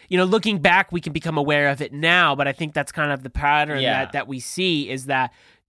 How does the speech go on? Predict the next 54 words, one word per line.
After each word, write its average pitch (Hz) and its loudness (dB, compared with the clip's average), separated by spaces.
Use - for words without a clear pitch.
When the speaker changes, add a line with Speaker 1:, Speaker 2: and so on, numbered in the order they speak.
Speaker 1:
people 190 -4
are 175 4
be-, 156 -8
maybe 220 -2
not 208 0
becoming 180 -4
aware 165 2
of 156 -2
it, 147 -6
but 147 -6
th-, 156 -6
that's 180 -4
where 196 0
all 160 2
the 156 -6
blame 147 -4
is 131 -8
happening. 143 -2
And 127 -6
then 123 -8
it 123 -10
takes, 143 -12
I 143 -10
think, 127 -16
till 131 -12
the 120 -14
Speaker 2:
Mm-hmm. 131 -14
Speaker 1:
two 135 -10
thousands 127 -4
to 131 -12
realize, 120 -4
you 165 -4
know, 120 -6
just 120 -12
like 117 -14
you're 120 -16
saying, 123 -4
"Oh, 117 -8
no, 120 -2
it's 120 -14
because 120 -14
of 120 -14
this." 120 -6
And 120 -12
actually, 113 -12
it 120 -14
was 123 -10
all 117 -6
Speaker 2:
Mm-hmm. - -18
Speaker 1:
kinda 117 -14
constructed. - -10
And 185 0
even 165 0
now, 151 2